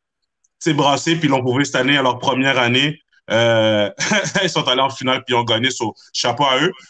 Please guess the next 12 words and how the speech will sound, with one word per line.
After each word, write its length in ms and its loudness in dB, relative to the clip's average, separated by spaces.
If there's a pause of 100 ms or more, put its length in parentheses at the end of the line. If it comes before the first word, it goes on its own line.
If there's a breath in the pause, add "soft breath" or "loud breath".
(100)
Mais 80 -2
je 80 -2
pense 240 -2
que, 80 -2
tu 60 -2 (100)
sais, 40 -2
du 120 -12
côté 360 -2
de, 200 0
de, 340 -4 (600)
de 100 -2
Beauce-Appalaches, 1000 -2